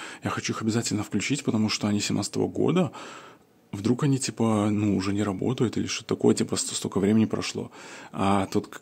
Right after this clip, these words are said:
про-, который консультант, п-, который продавал, усмехнулся, говорит: «Семнадцатого года они только на рынок вышли. Но это не значит, что они все семнадцатого года, типа, потом были ещё». Ну, то есть,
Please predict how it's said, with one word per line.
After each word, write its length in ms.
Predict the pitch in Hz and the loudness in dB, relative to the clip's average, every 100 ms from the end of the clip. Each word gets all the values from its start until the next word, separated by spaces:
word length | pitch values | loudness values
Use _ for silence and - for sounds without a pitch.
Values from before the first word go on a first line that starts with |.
| - | -8
про-, 240 | - - - | -4 -4 -4
который 420 | 117 107 104 98 | -6 0 2 2
консультант, 600 | 110 - 98 107 95 - | 0 0 0 0 0 -4
п-, 100 | 117 | -6
который 320 | - - 101 | -2 -2 -2
продавал, 400 | 98 101 101 110 | -2 2 4 2
усмехнулся, 540 | 104 - - 123 - | 2 -4 -4 -2 -2
говорит: 280 | 98 101 - - - - - - | 0 0 -2 -12 -16 -14 -10 -2
«Семнадцатого 480 | 127 123 - 131 | 0 2 0 -4
года 320 | 117 127 139 131 | 0 2 4 2
они 160 | 117 | 2
только 180 | 120 123 | 0 0
на 140 | 120 | 0
рынок 340 | 113 127 110 - | 2 2 2 2
вышли. 440 | 104 95 95 - - - - - | 0 2 0 -4 -10 -20 -20 -6
Но 100 | 117 | 0
это 140 | 107 113 | 2 2
не 80 | 101 | 2
значит, 340 | 113 120 135 | 0 0 -2
что 140 | - | 0
они 160 | 107 101 | 0 0
все 160 | - 107 | 0 -2
семнадцатого 460 | - 101 - 98 | -2 -2 -2 0
года, 220 | 101 95 | 2 0
типа, 200 | 87 - | -2 -4
потом 260 | 90 - 107 | -2 0 2
были 140 | 110 | 2
ещё». 260 | 101 - 107 - - | 2 -2 -4 -8 -8
Ну, 60 | |
то 80 | 123 | -4
есть, 200 | 104 - | -4 -6